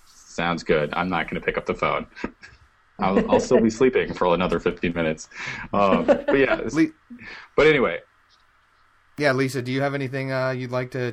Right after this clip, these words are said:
Speaker 2: to kinda close with? Anything you wanna kinda get out there? I know I thought you had mentioned something about maybe doing a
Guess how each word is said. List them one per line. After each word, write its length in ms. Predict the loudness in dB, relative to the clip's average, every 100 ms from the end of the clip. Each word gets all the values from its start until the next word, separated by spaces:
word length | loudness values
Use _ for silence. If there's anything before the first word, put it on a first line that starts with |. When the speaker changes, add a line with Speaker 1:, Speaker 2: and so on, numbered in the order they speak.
| -8
Speaker 2:
to 180 | -8 -8
kinda 240 | -8 -10
close 340 | -8 -6 -4 -4
with? 240 | -4 -4
Anything 320 | -6 -8 -8
you 80 | -6
wanna 400 | -6 -6 -8 -10 _ _ _ _ -20 _ -14
kinda 160 | -12
get 140 | -6 -4
out 180 | -4
there? 340 | -4 -4 -2 -4
I 60 |
know 400 | -4 -4 -4 -6 -10 -20 _ _ _ -20 -18 -14
I 120 | -14 -6
thought 240 | -6 -4
you 40 | -8
had 100 | -6
mentioned 320 | -10 -12 -12
something 260 | -12 -10 -10
about 320 | -6 -8 -8
maybe 220 | -12 -10
doing 240 | -10 -10
a 160 | -10